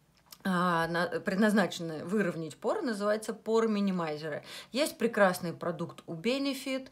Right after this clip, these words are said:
М, мне кажется, это самый вообще известный продукт. И если у кого-то и есть порки, то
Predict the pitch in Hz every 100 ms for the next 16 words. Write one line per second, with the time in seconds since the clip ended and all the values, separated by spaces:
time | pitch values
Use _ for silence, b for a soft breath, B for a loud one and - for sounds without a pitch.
0 | B B 202 - 175 175 170 160 185 196
1 | - 165 165 - 170 160 156 139 - 156
2 | 143 160 160 160 139 160 165 214 214 -
3 | 175 170 165 165 170 165 165 - 160 160
4 | 160 151 151 156 202 202 175 175 - 135
5 | 151 -